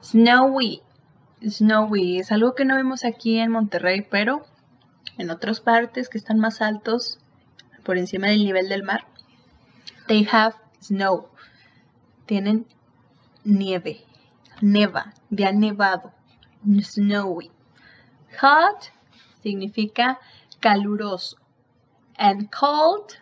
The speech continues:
significa frío. ¿Ok? So let's see. Example. How is this weather like today? ¿Cómo está el clima el día de hoy?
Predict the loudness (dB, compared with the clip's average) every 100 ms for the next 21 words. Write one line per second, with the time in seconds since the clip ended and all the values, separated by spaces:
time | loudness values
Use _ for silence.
0 | _ -6 -2 -2 -2 -4 -2 -2 -4 _
1 | _ _ _ _ _ -2 -2 -4 -12 _
2 | _ _ _ _ _ _ -8 -6 -2 -2
3 | -2 -6 _ _ _ _ _ _ _ -8
4 | 0 2 2 0 -6 -12 -12 -16 _ _
5 | _ _ _ _ _ -20 -20 _ _ _
6 | _ -12 -6 -2 0 0 -4 -6 -8 _
7 | _ _ _ _ _ _ _ _ _ -4
8 | 4 4 4 -2 -6 -8 -8 -4 0 2
9 | 2 0 -2 -2 -4 -6 -10 -10 -6 -8
10 | -6 -10 -12 _ _ -6 -4 -2 -6 -6
11 | -6 -4 -6 -8 -6 -4 -2 0 0 -4
12 | -2 0 0 -2 -10